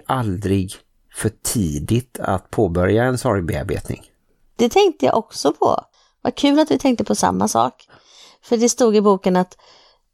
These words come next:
Speaker 2: det är aldrig för tidigt. <laughs>
Speaker 1: Nej, och de hade ju jobbat med, eh, begravningsrepresentanter. D-, de som är de, kanske de första som, första utomstående som möter de som är kvar efter ett, eh, dödsfall.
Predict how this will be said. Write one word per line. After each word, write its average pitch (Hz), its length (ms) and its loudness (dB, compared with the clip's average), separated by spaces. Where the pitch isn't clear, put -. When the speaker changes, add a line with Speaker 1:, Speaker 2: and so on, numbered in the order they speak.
Speaker 2:
det 208 580 6
är 208 200 4
aldrig 214 220 0
för - 80 -18
tidigt. - 380 -2
<laughs> - 260 -12
Speaker 1:
Nej, 113 120 0
och 135 140 0
de 110 180 2
hade 131 180 0
ju 135 120 0
jobbat 120 520 0
med, 95 460 0
eh, 95 340 0
begravningsrepresentanter. 98 1700 -2
D-, - 200 -12
de 98 280 -2
som 120 200 -2
är 104 100 2
de, 92 120 -2
kanske 101 240 -4
de 98 100 -4
första - 600 -4
som, 90 480 -2
första - 220 -4
utomstående 101 880 -2
som 104 280 -2
möter 90 680 -2
de 87 240 -2
som 92 180 -2
är 92 40 0
kvar 82 320 -2
efter 87 240 -4
ett, - 280 -6
eh, 87 120 -2
dödsfall. 87 480 -4